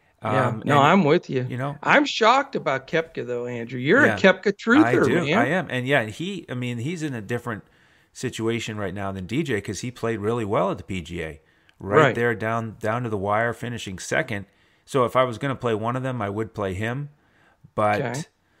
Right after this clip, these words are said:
Speaker 2: and, you know, he's got the great length, so there's a lot to be said for it. Maybe I'm gonna talk myself into it, Coach. Don't,
Speaker 1: <laughs>
Speaker 2: <laughs> don't remind me how much I like Koepka.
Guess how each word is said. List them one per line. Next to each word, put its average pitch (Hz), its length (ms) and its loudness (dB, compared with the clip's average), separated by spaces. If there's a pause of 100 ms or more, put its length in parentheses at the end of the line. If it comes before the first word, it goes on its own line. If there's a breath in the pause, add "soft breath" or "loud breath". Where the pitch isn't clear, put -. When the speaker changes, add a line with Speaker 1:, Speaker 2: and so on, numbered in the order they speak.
(280)
Speaker 2:
and, 104 260 -6
you 117 60 -4
know, 110 120 -2
he's 104 220 -6
got 104 240 -2
the 101 80 -6
great 95 420 -6
length, 104 720 -6
so - 240 -8
there's 90 160 -8
a 92 60 -6
lot 98 260 -4
to 85 60 -10
be 90 100 -10
said 98 320 -6
for 101 280 -4
it. 98 100 -8 (180)
Maybe 107 280 -6
I'm 107 100 -8
gonna 101 140 -6
talk 104 260 0
myself 101 360 -4
into 110 260 -2
it, 85 100 -6
Coach. 95 260 -4
Don't, - 320 2
Speaker 1:
<laughs> 123 140 -2
Speaker 2:
<laughs> 147 80 -2
don't 156 180 2
remind 151 360 2
me 147 80 -4
how 127 120 -2
much 117 200 -2
I 117 40 -2
like 107 240 -4
Koepka. 104 380 -2